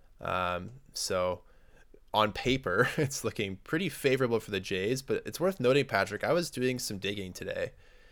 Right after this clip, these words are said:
because the, the Jays hadn't announced their, they hadn't officially confirmed their starters until about an hour before we recorded. And I was looking at some splits, at some team splits.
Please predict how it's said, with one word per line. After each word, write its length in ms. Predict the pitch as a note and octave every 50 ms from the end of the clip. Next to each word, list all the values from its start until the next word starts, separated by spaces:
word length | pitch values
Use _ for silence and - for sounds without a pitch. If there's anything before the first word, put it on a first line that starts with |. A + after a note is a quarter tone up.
| - - -
because 260 | - - A2 G2+ G2
the, 360 | G#2 G#2 G2+ G2+ G2 G2 - -
the 100 | A2 A2 G#2
Jays 240 | B2 C#3+ D#3 D#3 -
hadn't 220 | E3 D#3 D#3 D#3+
announced 260 | C3+ A#2 A2 A2+ A2 -
their, 140 | A2+ G#2
they 200 | - - - G#2
hadn't 260 | - A#2 B2 C3 C3+ A#2
officially 580 | - - - - D3+ D3 C#3+ - - C3+ C3+
confirmed 520 | C3 - A#2 G#2+ F#2+ - - G#2+ G#2 G#2 G2+
their 120 | G2+ G2
starters 300 | - - G2+ F#2 F2+ F2+
until 180 | F#2 F2+ - F#2+
about 200 | F#2+ F#2+ F#2 F2+
an 60 | F2+ F2+
hour 180 | F2+ F#2 F#2+ F#2+
before 340 | F#2 F#2 F2+ - - F#2
we 100 | F2+ F2+
recorded. 760 | F2 F2 E2+ - - - - - G2+ G2 F#2+ F#2 G2 - - - - - - - - - - - - - - - - -
And 100 | - G2
I 40 | A#2
was 160 | C3 C3 C3+
looking 220 | D#3+ D#3+ - E3+ D#3+
at 120 | D#3 D3
some 140 | - - A#2
splits, 640 | - - - - - A2+ G2+ E2+ - - - - - -
at 120 | - -
some 120 | - F#2+ F#2+
team 320 | - - - C3 B2+ B2+ A#2
splits. 680 | - - - - - - - - - - - - -